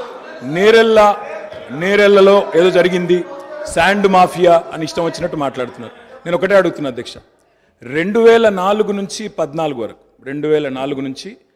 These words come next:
పద్నాలుగు వరకు శాండ్ మీద ఈ రాష్ట్రంలో, ఆంధ్రప్రదేశ్ రాష్ట్రంలో, తెలంగాణ ప్రాంతంలో వచ్చిన ఆదాయం మొత్తం, రాష్ట్రానికి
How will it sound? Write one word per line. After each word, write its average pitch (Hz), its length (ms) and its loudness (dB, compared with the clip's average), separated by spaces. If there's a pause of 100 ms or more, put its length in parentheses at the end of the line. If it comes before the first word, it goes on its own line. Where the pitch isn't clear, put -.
(240)
పద్నాలుగు 139 520 -8
వరకు - 220 -16 (500)
శాండ్ 196 500 -4 (100)
మీద 160 160 -4 (640)
ఈ 143 120 -8 (160)
రాష్ట్రంలో, 147 640 -6 (260)
ఆంధ్రప్రదేశ్ 151 600 -6
రాష్ట్రంలో, 139 520 -4 (500)
తెలంగాణ 220 460 6 (160)
ప్రాంతంలో 170 500 4 (800)
వచ్చిన 233 340 0 (160)
ఆదాయం 220 420 6
మొత్తం, 202 240 0 (120)
రాష్ట్రానికి 214 460 0